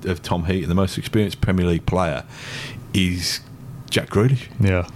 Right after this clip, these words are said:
Speaker 1: He's twenty-four. And I, I think that, I think there probably is the talent in that group of a Premier League squad, but is there the leadership? Is there the nous?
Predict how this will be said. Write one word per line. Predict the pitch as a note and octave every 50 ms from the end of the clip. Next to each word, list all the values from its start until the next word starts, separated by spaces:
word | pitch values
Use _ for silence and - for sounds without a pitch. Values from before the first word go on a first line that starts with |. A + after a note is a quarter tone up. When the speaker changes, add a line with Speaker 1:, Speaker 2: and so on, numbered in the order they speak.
| - - - - - - -
Speaker 1:
He's | -
twenty-four. | - - - D3+ C3+ - - G#2 G#2 C3 C#3 B2 - - - - - - - - - - - - - - - - - - - - - - - - - - - - - - - - - - - - - - -
And | - A#2+ A#2+ A#2+ A#2+ A#2+ A#2+ A#2+ A#2 - - - - - - - - - - - - - - - - - - - - -
I, | - D3 - - - - - - - -
I | A#2 G#2+
think | - D3+ D#3 D#3+
that, | - D3 D3 C#3 -
I | - -
think | - - F3 F#3 -
there | E3
probably | D#3 - - D#3+ D3 C#3 A#2+ G#2+ A2+
is | C3+ B2+
the | B2+ A#2
talent | - - A2 G#2 B2+ D3 C#3+ - - - - - - - - - -
in | - B2 B2
that | B2+ G#2+ - -
group | F#2 F2+ E2 F2 - - - - - - - - - - - - - - - -
of | G#2 G2+
a | A2 A#2
Premier | - - B2+ B2+ B2+ C3
League | B2+ B2+ A#2+
squad, | - - - B2+ B2 B2 B2 - - - - - - - - -
but | - E2+ E2+ - - - - - - - - - - -
is | A2 G2+ G2
there | G2 F#2
the | F2+
leadership? | F2+ F#2 G#2 A2 G#2+ A2 G#2+ - - A#2 A2+ A2 - - - - -
Is | - F#2 E2+ E2+
there | F2+ F2 E2
the | D#2+ D#2+
nous? | E2 E2+ G2+ G#2+ A2 G#2+ G#2+ G#2 - - - - -